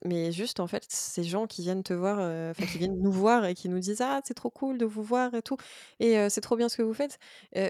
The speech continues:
Speaker 1: c-, c'est vraiment ce genre de truc où tu te dis : « Mais en fait, la nécessité de créer cette plateforme-là, c'était pas une vue de l'esprit, c'était vraiment un truc
Speaker 2: Mmh.
Speaker 1: que les gens recherchaient »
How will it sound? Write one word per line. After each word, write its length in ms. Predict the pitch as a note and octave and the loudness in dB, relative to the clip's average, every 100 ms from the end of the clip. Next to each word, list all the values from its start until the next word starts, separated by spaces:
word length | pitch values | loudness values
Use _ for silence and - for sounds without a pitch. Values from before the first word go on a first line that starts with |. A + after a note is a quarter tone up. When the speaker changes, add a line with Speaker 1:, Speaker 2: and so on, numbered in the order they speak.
| - | 0
Speaker 1:
c-, 160 | - - | -4 -4
c'est 280 | - F3 E3+ | -4 -2 -2
vraiment 340 | F3 G#3+ C#4+ | 0 0 -2
ce 200 | - E3+ | -2 -4
genre 180 | E3+ G3 | -2 -2
de 80 | F#3 | -4
truc 300 | - C4+ - | -4 -6 -6
où 40 | |
tu 160 | F#3 F3 | -10 -10
te 40 | |
dis : « 220 | E3 F#3 A#3 | -6 -2 0
Mais 140 | F3+ - | 0 0
en 120 | F3 | -2
fait, 220 | - C4 | -2 -2
la 100 | F3+ | 0
nécessité 480 | F3 F#3+ F#3+ G#3 B3+ | 0 -2 -2 -2 0
de 80 | G3 | -2
créer 400 | - - G3+ A3 | -2 -4 -2 -2
cette 200 | - - | -6 -6
plateforme-là, 720 | F3 - F#3 F3 E3+ E3+ A3+ | -4 -2 -2 -2 0 -2 -2
c'était 220 | A#3+ E3 E3+ | -4 -6 -2
pas 120 | G#3+ | 0
une 80 | A3+ | 0
vue 100 | F3+ | -2
de 80 | E3+ | -4
l'esprit, 400 | E3+ - G3+ G#3 | -4 -2 -4 -4
c'était 260 | - E3+ D#3+ | -6 -4 -4
vraiment 320 | E3+ F#3 A3 | 0 0 0
un 80 | F#3 | 0
truc 200 | - A3 | -2 -4
Speaker 2:
Mmh. 260 | A3 G#3+ G#3 | -8 -10 -10
Speaker 1:
que 140 | F#3 F3 | -6 -2
les 80 | |
gens 140 | F3 G#3 | 2 2
recherchaient » 500 | - G#3+ - G3+ | 0 -2 -2 -4